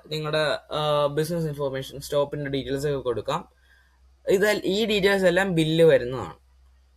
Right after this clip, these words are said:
And ഇവിടെ ബില്ലിനകത്ത് നിങ്ങൾക്ക് നിങ്ങളുടെ ക്യു ആർ കോഡ് സെറ്റ് ചെയ്യാൻ പറ്റും.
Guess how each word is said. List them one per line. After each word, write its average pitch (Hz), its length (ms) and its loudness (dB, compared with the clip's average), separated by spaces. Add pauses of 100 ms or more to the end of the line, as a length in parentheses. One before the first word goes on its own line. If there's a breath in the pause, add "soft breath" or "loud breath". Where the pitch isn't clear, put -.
(680)
And 165 140 -2 (240)
ഇവിടെ 175 220 4
ബില്ലിനകത്ത് 175 720 2
നിങ്ങൾക്ക് 165 360 -2
നിങ്ങളുടെ 160 460 -2 (400 soft breath)
ക്യു 214 160 8
ആർ 233 140 8
കോഡ് 226 260 4
സെറ്റ് 175 200 2
ചെയ്യാൻ 139 220 -4
പറ്റും. 113 180 -8